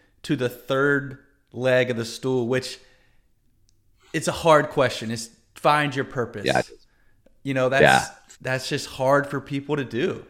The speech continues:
Speaker 1: You know, I've struggled with it. I think all as individuals, we probably all kinda struggle with it. What are some steps to finding your purpose? How, how, how can we do that?
Speaker 2: Well, and I always talk about, and it took me a long,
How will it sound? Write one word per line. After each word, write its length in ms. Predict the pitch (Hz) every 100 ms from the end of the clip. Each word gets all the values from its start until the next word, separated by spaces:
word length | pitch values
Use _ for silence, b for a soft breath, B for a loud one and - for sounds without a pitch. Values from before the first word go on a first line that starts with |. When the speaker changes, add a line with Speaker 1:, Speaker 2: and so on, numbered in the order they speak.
| _ -
Speaker 1:
You 120 | 135
know, 120 | 131
I've 220 | 117 165
struggled 400 | - 143 143 127
with 180 | 123 127
it. 80 | 147
I 80 | 120
think 300 | 131 131 - _ _ 113
all 240 | 127 143
as 160 | 123 127
individuals, 720 | 127 110 120 160 127 110 - _ -
we 60 | 117
probably 280 | 135 127
all 220 | 113 165 214
kinda 240 | 117 113
struggle 380 | 110 113 110 104
with 180 | 113 113
it. 260 | 117 110 b b b b b b b b b
What 140 | 170 233
are 80 |
some 160 | - 143
steps 540 | - - 143 147 - -
to 100 | 135
finding 380 | 135 123 123 113
your 80 | 110
purpose? 600 | 117 120 107 - - - _ _
How, 220 | 131 127 -
how, 400 | - 135 127 139
how 200 | 147 143
can 160 | 143 151
we 100 | 135
do 200 | 117 135
that? 300 | 101 - - _ _ _ _ _ _ _ _ _ _ _ _ _
Speaker 2:
Well, 140 | 269 262
and 140 | 240
I 40 | 247
always 200 | 226 -
talk 160 | 147
about, 180 | 143 127
and 160 | 165 165
it 100 | 165
took 160 | -
me 80 | 156
a 40 | 127
long, 320 | 127 120